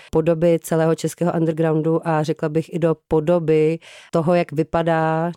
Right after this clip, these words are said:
česká alternativní hudební scéna vlastně do dneška, protože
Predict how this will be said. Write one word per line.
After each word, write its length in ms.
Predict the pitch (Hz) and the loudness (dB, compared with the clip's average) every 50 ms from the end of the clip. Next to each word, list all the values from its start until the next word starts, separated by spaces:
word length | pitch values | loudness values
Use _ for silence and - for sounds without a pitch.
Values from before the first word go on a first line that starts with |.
| _ - | _ -10
česká 840 | - - 170 160 - - - - 156 156 151 151 151 151 156 156 160 _ _ _ _ _ _ - | -4 -4 -4 -4 -4 -8 -4 -2 -2 0 0 0 -2 -2 -4 -6 -8 _ _ _ _ _ _ -4
alternativní 840 | 165 160 156 - 165 170 170 160 - - 165 165 165 165 160 160 165 | -2 -2 -2 0 0 0 0 0 0 -2 0 2 2 2 2 2 0
hudební 380 | 170 156 165 156 165 165 175 | 0 0 0 2 2 2 0
scéna 460 | - - - - 175 160 160 160 156 | -2 -4 -6 -4 -2 0 0 0 0
vlastně 300 | 147 156 151 - - 175 | -2 -4 -4 -4 -4 -2
do 140 | 160 151 165 | 0 0 0
dneška, 520 | 156 156 156 160 - - - - 143 143 - | 0 0 0 -2 -2 -6 -4 -4 -4 -4 -4
protože 560 | - 151 147 - - 156 147 160 165 160 | -6 -8 -8 -6 -6 -4 -2 0 -2 -2